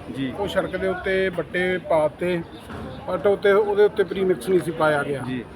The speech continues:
Speaker 2: ਅਸੀਂ ਇਹਦੇ ਸੰਬੰਧ ਦੇ ਵਿੱਚ ਅਨੇਕਾਂ ਵਾਰ ਐਸ ਸੀ ਸਾਹਿਬ ਨੂੰ ਵੀ, ਐਕਸ਼ਨ ਸਾਹਿਬ ਨੂੰ ਵੀ, ਐਸ ਡੀ ਓ ਸਾਹਿਬ ਨੂੰ ਵੀ,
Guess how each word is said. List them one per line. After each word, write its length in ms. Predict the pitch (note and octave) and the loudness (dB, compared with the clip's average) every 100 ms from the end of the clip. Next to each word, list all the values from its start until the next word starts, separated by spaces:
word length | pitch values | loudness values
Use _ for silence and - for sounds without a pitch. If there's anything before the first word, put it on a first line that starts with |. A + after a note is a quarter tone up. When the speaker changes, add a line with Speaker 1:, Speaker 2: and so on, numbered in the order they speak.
| - - - - F#3 | -16 -16 -14 -4 -4
Speaker 2:
ਅਸੀਂ 500 | F3+ G#3+ G#3+ G#3+ A3 | 0 0 2 2 4
ਇਹਦੇ 220 | G3+ A3 | 4 4
ਸੰਬੰਧ 300 | - F#3+ G3+ | 2 0 4
ਦੇ 100 | G#3+ | 4
ਵਿੱਚ 260 | G3 G3 G#3 | 4 2 4
ਅਨੇਕਾਂ 440 | F#3 F#3 F3+ F#3+ | 6 4 4 2
ਵਾਰ 400 | F3+ F3 E3 D#3+ C3 - - - - - - - - - - | 6 6 6 2 -2 -12 -12 -8 -10 -10 -12 -12 -14 -12 -2
ਐਸ 140 | F3+ | -2
ਸੀ 200 | - G3+ | 0 -2
ਸਾਹਿਬ 260 | E3+ G3+ G3+ | 8 8 8
ਨੂੰ 140 | G3+ | 0
ਵੀ, 240 | G3 G3+ G3+ - | 0 -2 -4 -4
ਐਕਸ਼ਨ 340 | F#3+ - G#3 F#3 | -4 0 2 4
ਸਾਹਿਬ 280 | G3+ G3+ G3+ | 6 6 4
ਨੂੰ 120 | G3+ | -4
ਵੀ, 240 | G3+ G3 | 0 4
ਐਸ 240 | F#3+ F3+ E3 | 4 4 4
ਡੀ 60 | |
ਓ 100 | G#3 | 4
ਸਾਹਿਬ 280 | F3 G3 G3+ | 8 6 6
ਨੂੰ 140 | G#3 | 2
ਵੀ, 260 | G3+ G#3 | -2 -4